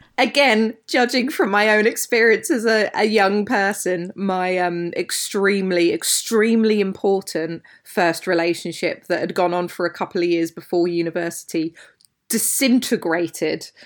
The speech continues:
within about <laughs> four weeks of going to uni.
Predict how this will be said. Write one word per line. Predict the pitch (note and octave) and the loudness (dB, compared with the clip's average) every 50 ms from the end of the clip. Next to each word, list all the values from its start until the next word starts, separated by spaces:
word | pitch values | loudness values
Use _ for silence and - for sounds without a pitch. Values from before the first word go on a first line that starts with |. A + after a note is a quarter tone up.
| - - - | -20 -6 0
within | - A3 F#3+ A3+ G#3+ G#3+ | 2 4 4 6 4 4
about | G#3+ - G#3 G3 G3 - - | 4 4 2 2 2 0 -2
<laughs> | |
four | - - - - - - F4 E4 A4+ A4+ - D#4 C4+ A#3+ | -6 -6 -6 -4 0 4 6 6 6 8 6 6 8 8
weeks | B3+ C4+ C4 - B3 A3+ - - - - - B4+ | 8 8 6 6 4 2 0 -4 -4 0 2 2
of | E4 A#3+ - | 2 2 2
going | B3+ A#3+ A#3 A3+ A3 G#3+ G#3 G#3+ | 4 4 6 6 6 4 2 0
to | - E4 | 0 0
uni. | C4 A#3+ G#3+ A3 G#3 F#3+ E3+ D#3+ D#3+ - F#3 | 0 2 2 2 2 2 2 0 -2 -4 -6